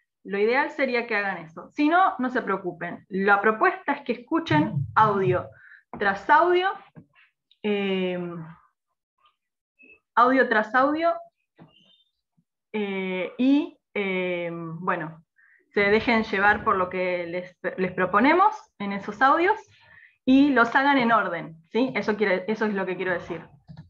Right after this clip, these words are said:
Au-, escuchen audio uno, hacen, o, o, o, digamos, siguen, siguen lo que les decimos. Escuchen audio dos y así. Van, van armando,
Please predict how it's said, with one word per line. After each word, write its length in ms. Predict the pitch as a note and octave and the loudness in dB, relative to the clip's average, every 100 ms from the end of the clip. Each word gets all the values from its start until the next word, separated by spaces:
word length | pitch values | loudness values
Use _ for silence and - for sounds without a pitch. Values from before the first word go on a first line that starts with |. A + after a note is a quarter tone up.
| - | -2
Au-, 140 | G3 | 0
escuchen 460 | G#3+ - A3+ A3+ A#3 | 0 0 0 2 2
audio 300 | A#3+ B3 C4 | 4 2 2
uno, 260 | E4 F4+ G4 F#4+ - _ - | 2 2 2 0 -10 _ -2
hacen, 560 | F#3 - F3+ E3 - _ _ - - - | -2 -2 -10 -16 -20 _ _ -20 -12 -2
o, 100 | F3+ | 0
o, 440 | - F3 - F#3 | 0 -2 0 0
o, 120 | E3+ - F#3 | -2 -4 -2
digamos, 240 | G3+ F#3+ | -2 -2
siguen, 400 | A#3 A3 G#3 G3+ | -2 -2 -2 -4
siguen 280 | - G#3+ G#3 | -6 -4 -2
lo 100 | G3 | -4
que 80 | F#3+ | -6
les 120 | F#3 | -6
decimos. 400 | F3+ E3+ D#3+ E3 | -8 -10 -10 -12
Escuchen 340 | F#3 G#3 G#3+ | 0 0 2
audio 240 | G#3 A3 A3+ | 2 4 4
dos 320 | B3+ D4 - | 4 2 -2
y 80 | F#3+ | -8
así. 320 | F3+ - - - | -8 -8 -18 -16
Van, 640 | - - G#3+ A3 A3 - | -16 -2 0 2 0 -2
van 200 | G#3+ A3 | 2 4
armando, 680 | A3 G#3 G#3 G#3+ G#3 - - | 4 4 2 2 4 2 0